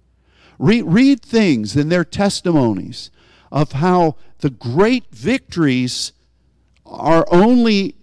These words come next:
uh, uh, as, as, um, able to be stabilized by the point in that quiet place when all the crowds have gone home, all the accolades are gone, and you think,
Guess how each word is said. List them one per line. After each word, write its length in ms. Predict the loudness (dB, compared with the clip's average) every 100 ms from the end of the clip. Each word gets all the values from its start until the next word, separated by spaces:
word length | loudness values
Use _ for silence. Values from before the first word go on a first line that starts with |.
| -6
uh, 40 |
uh, 540 | -4 -4 -6 -6 -10 -6
as, 520 | 0 2 2 -2 -10 -14 -20 -14
as, 560 | -4 2 2 2 -2 0
um, 440 | 0 0 -2 -8 -14 -20 _ _ _ _ _ _ -16 0
able 360 | 2 4 2
to 140 | 2 0
be 200 | 0 -2
stabilized 1200 | -2 -2 2 2 0 -2 0 0 0 0 -4 -12 -20 _ _ _
by 220 | -2 0
the 120 | 0 0
point 580 | 0 0 -2 -4 -10 -20 _ _ _ _ _ _ _ -6
in 160 | -4
that 300 | -2 -4 -6
quiet 600 | -8 -4 -2 -2 -4 -6
place 640 | -10 -10 -10 -14 -18 -18 -20 _ _ _ _
when 200 | -6 -2
all 220 | 2 2
the 100 | 0
crowds 460 | -2 0 2 0 0
have 160 | -2
gone 300 | 2 2 2
home, 640 | 2 2 2 0 -4 -8 -16 -20 _
all 280 | -2 2 4
the 140 | 4
accolades 680 | 2 0 -2 0 2 0 0
are 100 | -4
gone, 600 | -2 -2 -2 -4 -6 -14 -20 _ _ _ _ _ _ _ _ _
and 200 | -4 -2
you 180 | 0 0
think, 580 | 0 0 0 0 -8